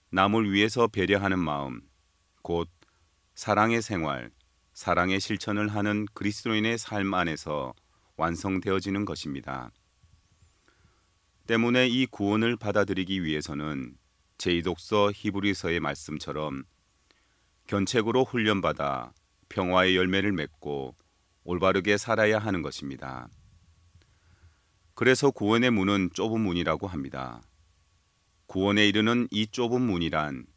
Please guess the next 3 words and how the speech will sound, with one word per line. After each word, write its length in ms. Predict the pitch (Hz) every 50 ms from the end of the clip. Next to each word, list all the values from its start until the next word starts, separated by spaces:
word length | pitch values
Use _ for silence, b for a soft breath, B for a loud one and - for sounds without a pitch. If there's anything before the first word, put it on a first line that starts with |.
| _ _ _ _ _ _ _ _ _ _
수월하고 840 | - - - - 95 92 90 87 85 85 76 92 92 92 98 95 - _ _ _ _ _ _ _ _ _
편안하게 560 | - - 120 117 120 120 123 117 120 120 127
안주하며 840 | 92 104 101 98 95 110 104 90 90 80 78 76 73 69 65 64 60